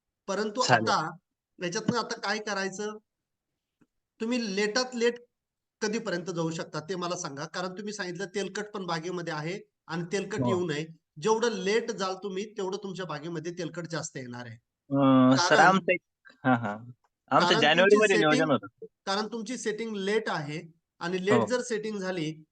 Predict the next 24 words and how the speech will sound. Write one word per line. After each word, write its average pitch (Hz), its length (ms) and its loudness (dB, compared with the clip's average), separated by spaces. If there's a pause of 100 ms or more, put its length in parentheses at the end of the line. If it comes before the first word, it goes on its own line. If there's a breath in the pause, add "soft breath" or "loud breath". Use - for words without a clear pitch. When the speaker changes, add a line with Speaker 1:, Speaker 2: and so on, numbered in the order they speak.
(120)
Speaker 1:
तर 208 60 -4
Speaker 2:
हं. - 20 -4
Speaker 1:
शंभर 202 360 -6
टक्के 226 420 -2 (580)
हिरवे 208 480 0 (100)
फळं 175 360 -2 (160)
पहिल्या 202 260 -2
पावसामध्ये 170 580 -6
सापडतात 151 580 -10
आणि 156 180 -10
तिथं 196 260 -12
तेलकट 165 340 -10
मोठ्या 156 220 -10
प्रमाणावरती 123 640 -14
येतात. 113 220 -20 (640)
Speaker 2:
हो, 117 160 4
सर. - 200 -14 (1500)
Speaker 1:
मग 196 100 -2
आता 202 120 0
Speaker 2:
तर 269 140 6
Speaker 1:
तुम्ही 160 140 0
Speaker 2:
मग - 20 -2
सर 147 160 2
Speaker 1:
कित-, - 140 -8